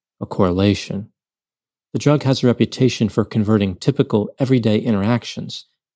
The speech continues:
into dangerous situations. That's what could have happened with Taylor. She was involved in a regular activity with her lover.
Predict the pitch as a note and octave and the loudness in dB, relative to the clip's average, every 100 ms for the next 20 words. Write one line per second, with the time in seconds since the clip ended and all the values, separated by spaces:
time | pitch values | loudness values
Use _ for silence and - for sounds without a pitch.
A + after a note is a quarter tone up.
0 | _ C3+ B2 - G2+ F#2+ G2+ G2+ G2 F2+ | _ 2 2 2 0 2 0 2 -2 -4
1 | G2+ - G2+ G#2 G2+ - - - - _ | -6 -6 0 0 0 -4 -10 -12 -18 _
2 | _ _ _ _ _ A#2+ A#2 C#3+ B2+ A2 | _ _ _ _ _ -6 -2 -2 0 0
3 | G#2+ G2+ G2 G2+ F#2 F#2+ - C#3 A2+ E2 | -2 -2 -4 -2 -4 -6 -2 0 0 -2
4 | - _ _ _ _ - - A2 G2 G2 | -10 _ _ _ _ -8 -2 0 0 -2
5 | G2 G2 G2+ G#2 F#2+ F#2 G2+ G#2+ G#2 G2+ | -2 -2 0 0 2 2 2 2 2 0
6 | F#2+ F2+ - C#3 F#2+ F#2+ - _ _ - | -2 -6 -2 0 2 -2 -6 _ _ -12
7 | G2+ F2+ G2 A2+ F2+ G2+ | -6 -2 2 2 0 -6